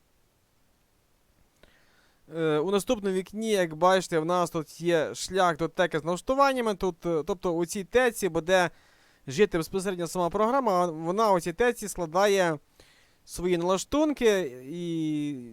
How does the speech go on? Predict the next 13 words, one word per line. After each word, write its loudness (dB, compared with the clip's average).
ми -8
тут -12
нічого -6
змінювати -2
не -4
будемо. 0
І -10
є 0
ще, -10
також 0
ще -4
тека, 2
куди 0